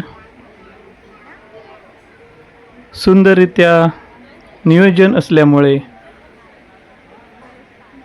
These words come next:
भक्तांचं दर्शनही लवकर होत होतं.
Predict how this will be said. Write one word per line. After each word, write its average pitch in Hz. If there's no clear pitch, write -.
भक्तांचं 156
दर्शनही 165
लवकर 151
होत 143
होतं. 151